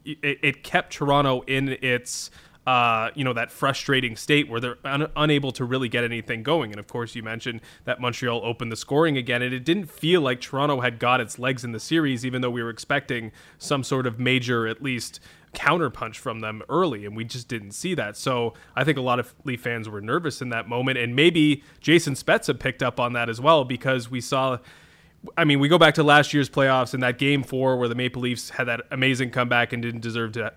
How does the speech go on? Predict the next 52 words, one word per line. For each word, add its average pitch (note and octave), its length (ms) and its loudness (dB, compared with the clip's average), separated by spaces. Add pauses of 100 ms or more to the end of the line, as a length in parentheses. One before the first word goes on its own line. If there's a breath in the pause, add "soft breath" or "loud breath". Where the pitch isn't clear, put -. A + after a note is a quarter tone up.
(140)
you B2+ 120 -12
know, G#2 220 -14 (120)
be C3+ 120 2
in A#2+ 80 -2
the A2+ 80 -6
game, G#2+ 240 -4
but G#2+ 120 -8
they A2 100 -4
had C3+ 160 2
that C3+ 160 -2
comeback, B2 400 -2
they A#2 80 -8
forced B2+ 300 -10
a A#2+ 40 -10
game A#2 160 -8
five, A2+ 240 -4
and A2 80 -10
of G#2 80 -14
course A#2 240 -8
they A2+ 80 -10
disappointed A2 540 -10
there. A#2+ 280 2 (400 loud breath)
But C3 120 0
Jason D#3+ 340 4
Spezza D3+ 420 2
was B2 200 -4
given B2 320 -2
so C#3+ 260 0
much D#3 260 0
credit C#3 360 2
for A#2 220 -6
his C3+ 280 0
will B2+ 420 2
and A#2 140 -6
his A#2 220 -4
heart C3+ 280 2
and B2+ 200 -6
everything B2+ 340 -4
that A#2+ 60 -4
he A#2 80 -6
put D3+ 280 -2
into B2+ 180 -4
that A#2 180 -2
performance C#3+ 500 -4
when B2+ 100 -8
he B2 60 -8
saw C#3+ 380 2 (240 loud breath)
that B2 140 -4
the B2+ 60 -2
Maple B2 300 0
Leafs B2 300 -6
were B2 260 -4